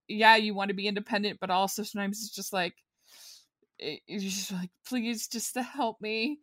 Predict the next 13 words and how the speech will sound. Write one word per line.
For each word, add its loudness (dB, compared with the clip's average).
And, 6
uh, 8
and 6
that's 2
kind 0
of -2
what -2
you -4
get -2
here. 0
And 0
they 2
have 2